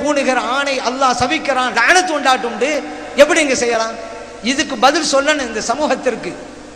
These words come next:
நீங்க குர்ஆன் ஹதீஸ் பிரகாரம் நடக்கிற, நடக்கிறீங்கல்ல,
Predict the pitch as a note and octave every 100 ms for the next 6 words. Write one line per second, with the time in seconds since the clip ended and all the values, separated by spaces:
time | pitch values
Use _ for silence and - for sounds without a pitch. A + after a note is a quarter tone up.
0 | - - - F#3+ C4 B3 A3+ D4 D4+ C#4+
1 | G3+ C#4+ C#4+ C4+ C#4+ C#4+ C#4 C#4 C#4 C#4
2 | C4+ C#4